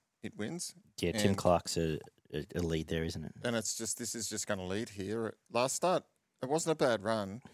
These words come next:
Speaker 1: It finished sixth, but it was fourth. It didn't lead. It had too much pressure,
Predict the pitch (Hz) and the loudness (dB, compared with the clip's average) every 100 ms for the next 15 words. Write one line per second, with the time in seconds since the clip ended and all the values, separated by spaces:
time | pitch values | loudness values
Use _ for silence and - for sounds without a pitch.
0 | - _ - - 156 156 - - - _ | -20 _ -12 -6 -4 -2 -2 -4 -8 _
1 | _ _ _ _ _ - - 113 - - | _ _ _ _ _ -6 -2 -2 -4 -6
2 | - 110 101 113 - 127 107 110 110 127 | -2 -2 -2 -4 -4 -2 -2 -4 -4 -4
3 | 113 101 107 107 107 - _ _ _ - | -4 -2 0 0 -2 -6 _ _ _ -12
4 | 107 110 101 117 107 - - 98 - 104 | -4 -4 -2 -4 -4 -4 -6 -6 -4 -4